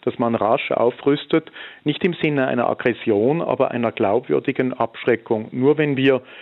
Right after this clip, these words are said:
schnell eine Abschreckung gegenüber Russland erreichen, wird Russland aufhören, als Kriegstreiber in Europa aufzutreten. Gelingt das nicht und kommt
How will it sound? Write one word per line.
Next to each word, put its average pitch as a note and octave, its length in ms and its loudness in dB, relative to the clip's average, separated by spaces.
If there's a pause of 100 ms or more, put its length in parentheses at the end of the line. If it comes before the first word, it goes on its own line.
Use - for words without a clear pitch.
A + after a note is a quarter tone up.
(140)
schnell C3+ 640 2
eine B2+ 300 0
Abschreckung C3+ 720 0
gegenüber B2+ 460 0
Russland B2 480 -2
erreichen, A#2 680 0
wird B2 240 0
Russland C3 420 0
aufhören, B2 680 2 (260)
als A2+ 300 0 (220)
Kriegstreiber B2 800 -2
in B2+ 160 0
Europa A2 580 0
aufzutreten. - 800 -4
Gelingt B2+ 420 0
das A2 140 -4
nicht E3+ 440 0 (300)
und C3+ 340 -2 (260)
kommt C#3 260 0